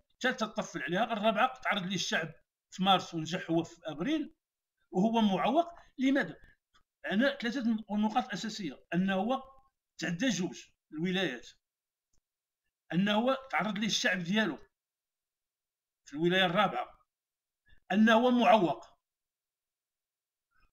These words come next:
ولهذوك الكلاب ديال الجزيره، الاذاعه ديال الجزيره في ألفين واثناعش كيقول لك بانه الامم المتحده كتعترف بانه راه الجزائر هي الدوله الاولى في الامن المطاري. تخدير دي يخدروا المعوق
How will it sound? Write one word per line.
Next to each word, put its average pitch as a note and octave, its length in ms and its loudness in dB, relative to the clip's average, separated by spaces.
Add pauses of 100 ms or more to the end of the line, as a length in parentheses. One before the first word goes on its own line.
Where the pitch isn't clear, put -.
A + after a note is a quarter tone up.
(120)
ولهذوك A#3+ 640 4
الكلاب A#3 480 2 (300)
ديال G3 140 -2
الجزيره، G3+ 640 -2
الاذاعه F3+ 320 -4
ديال F3 180 -2
الجزيره F#3 460 -4 (360)
في - 120 -8
ألفين G#3 220 -2
واثناعش A3+ 340 -4
كيقول G#3 220 -6
لك E3+ 80 -8
بانه G#3 220 -6
الامم G3 360 -4
المتحده G3 500 -4
كتعترف - 460 -6
بانه G3 680 -4 (580)
راه G3 200 4
الجزائر F#3 720 -2
هي F3+ 180 -2
الدوله G#3+ 420 -2
الاولى A#3+ 400 0
في - 80 -8
الامن A#3 240 0
المطاري. G#3 580 2 (800)
تخدير F#3+ 380 2
دي A#3 100 0
يخدروا A3 420 -2
المعوق F#3 760 2